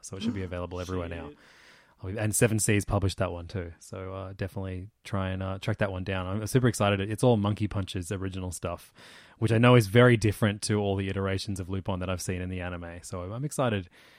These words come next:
Speaker 1: and a little bit trepidatious. <laughs> Um, so that's it for our first two awards, um, going to Kamen Rider and Berserk so far. Uh, Chloe, I think it's time we take, uh, we have a little, a guest, our first guest, uh,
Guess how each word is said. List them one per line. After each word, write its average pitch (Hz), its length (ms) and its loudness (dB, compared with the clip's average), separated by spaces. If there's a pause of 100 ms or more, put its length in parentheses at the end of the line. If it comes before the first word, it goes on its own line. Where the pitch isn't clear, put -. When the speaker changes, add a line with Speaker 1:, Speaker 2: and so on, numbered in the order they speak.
(200)
Speaker 1:
and 101 100 -4
a - 20 2
little 107 140 4
bit 90 100 -4
trepidatious. 85 600 -8 (540)
<laughs> - 0 - (1300)
Um, 117 320 6
so - 160 6
that's 156 180 10
it 185 100 10
for 151 120 10
our 123 80 12
first 147 360 6
two 135 180 8
awards, 107 720 4 (380)
um, 92 240 -4
going 98 260 0
to 98 140 -6
Kamen 104 360 0
Rider 98 260 0
and 95 240 -4
Berserk 101 400 -2
so 90 200 -6
far. 92 420 -2 (380)
Uh, 101 340 0
Chloe, 123 360 4
I 117 60 2
think 139 160 -2
it's 127 100 -2
time 113 320 0
we 107 140 0
take, 107 380 -2
uh, 98 320 -2
we 131 100 0
have 139 100 4
a - 20 6
little, 120 280 2
a 113 60 -2
guest, 107 520 -2 (180)
our 107 80 0
first 117 360 2
guest, 92 400 -4 (340)
uh, 92 300 -4